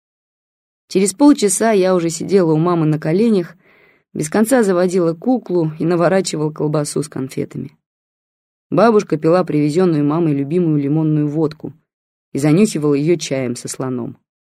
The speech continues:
Мама начала улыбаться. Без двадцати двенадцать на пороге появились соседи. Муж с женой, две дочери, сын, невестка и племянник.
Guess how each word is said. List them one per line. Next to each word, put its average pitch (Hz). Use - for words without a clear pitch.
Мама 160
начала 147
улыбаться. 127
Без 131
двадцати 185
двенадцать 185
на 147
пороге 160
появились 143
соседи. 127
Муж 208
с -
женой, 180
две 147
дочери, 175
сын, 214
невестка 156
и 160
племянник. 135